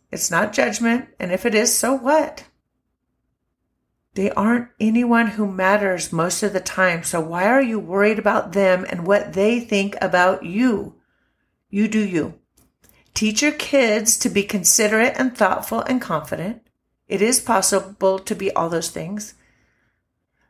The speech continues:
The world could be a better place if we stopped judging and ridiculing others for stupid things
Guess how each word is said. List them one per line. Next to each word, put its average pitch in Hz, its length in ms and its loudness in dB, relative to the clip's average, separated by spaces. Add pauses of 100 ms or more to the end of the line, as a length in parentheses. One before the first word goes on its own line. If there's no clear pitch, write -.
The 202 100 0
world 196 320 2
could 226 180 0
be 190 140 0
a 180 60 2
better 180 240 0
place 185 340 -2
if 202 120 -6
we 170 80 -4
stopped - 500 0
judging 185 580 0
and 160 300 -4
ridiculing 165 840 -2
others 170 420 0
for - 120 -4
stupid - 460 -2
things 185 580 -2